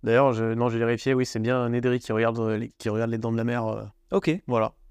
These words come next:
Speaker 2: Donc c'est pas Samuel Jackson.
Speaker 1: C'est, ouais, c'est Denis Nedry qui le regarde.
Speaker 2: Ok. Spielberg qui a notamment, euh, un peu rushé le film,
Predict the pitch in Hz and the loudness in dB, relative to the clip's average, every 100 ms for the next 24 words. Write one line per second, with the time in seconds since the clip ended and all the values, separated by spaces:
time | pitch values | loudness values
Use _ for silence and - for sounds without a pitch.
0 | - 113 - 135 - 117 113 120 - 110 | -6 -4 0 0 0 0 0 -2 -4 -4
1 | - 123 117 - 135 123 123 139 113 107 | 0 0 0 -4 -4 -2 -2 -2 -2 -2
2 | 104 - 165 - - _ _ - 117 120 | -2 -2 -2 -4 -8 _ _ -8 -2 0
3 | 147 117 - 110 113 117 131 139 113 110 | 0 -2 -2 -2 -2 -2 -2 -2 -2 -6
4 | 110 - 117 139 120 135 131 - 165 139 | -8 -8 -6 -4 -2 -2 -4 -2 -2 -2
5 | 123 - 160 113 | -4 -4 -2 -2